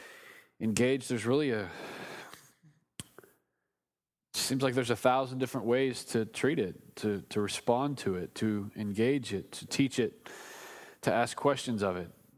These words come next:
Um, we have finite minds, and we are hearing directly from a God who is infinite in wisdom and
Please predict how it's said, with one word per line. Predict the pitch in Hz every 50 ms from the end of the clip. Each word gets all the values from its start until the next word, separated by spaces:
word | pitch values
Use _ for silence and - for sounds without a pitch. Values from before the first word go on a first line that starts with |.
| _ _ _ _ -
Um, | 98 - - - - - _ _ _ _ _ _ _ _ _ _ _ _ _ _ _ _ _ -
we | 110 120 120
have | 131 120 120 117 110 101 - - - - - - - - - - - - _ _ _ _ _ - -
finite | - - - - 131 127 131 127 127 123 127 101
minds, | 117 120 120 120 117 110 104 107 104 - - - - -
and | 101 110 107 104
we | 113 117 117
are | 113 107 98 - - - - - - - - - - -
hearing | - - - 135 139 139 139 135 131 131 120 - 90 90 - - - 104
directly | 98 113 113 120 123 - - 131 113
from | - 127 117 117
a | 110
God | 95 110 117 113 117 113 101
who | 98 113
is | 107 - - -
infinite | - 127 127 - - - 123 123 120 113
in | 113 104 107
wisdom | 107 113 107 - - 110 98 95
and | 90 90 -